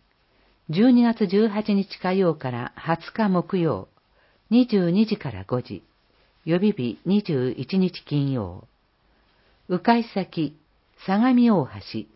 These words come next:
県道四十号、横浜厚木など。図があります。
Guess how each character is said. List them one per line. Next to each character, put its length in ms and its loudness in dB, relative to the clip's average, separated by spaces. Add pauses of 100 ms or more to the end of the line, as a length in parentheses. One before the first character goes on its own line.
(320)
県 240 2
道 260 0
四 300 2
十 260 0
号、 460 -2 (100)
横 280 -2
浜 340 -4
厚 240 -8
木 300 -2 (100)
な 160 -6
ど。 180 -12 (2250)
図 160 0
が 200 2
あ 60 2
り 140 2
ま 120 0
す。 40 -14